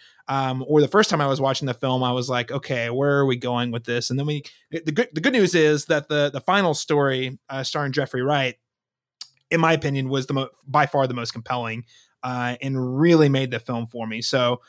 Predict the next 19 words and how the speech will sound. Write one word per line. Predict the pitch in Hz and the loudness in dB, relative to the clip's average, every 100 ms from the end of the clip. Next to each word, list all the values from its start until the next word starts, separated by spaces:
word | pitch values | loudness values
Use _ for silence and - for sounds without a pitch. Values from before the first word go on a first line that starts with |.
| _ _ - | _ _ -8
uh, | 127 127 127 _ | -6 -6 -8 _
that | 175 175 | -6 -4
said, | - 185 175 160 147 - | 2 6 6 2 -8 -4
uh, | 143 143 143 131 | 0 0 0 -2
I | 139 | -6
found | 135 165 156 151 | -4 0 0 0
the | |
second | 123 - 143 - | -2 -2 -2 -2
one, | 143 135 135 131 - | -2 -2 -4 -6 -6
uh, | 123 120 | -4 -2
starring | 120 - 135 127 120 | -2 0 2 2 0
Timothée | 135 127 135 | 0 0 0
Chalamet, | - 135 120 123 120 117 117 113 | 2 2 2 4 4 4 0 -2
uh, | 117 113 | 0 0
and | 113 | -2
Frances | 143 123 - | -4 -6 -6
McDormand | 117 120 120 117 | -4 0 0 -2
to | - | -8
be, | 117 120 117 117 | -4 -2 -2 -4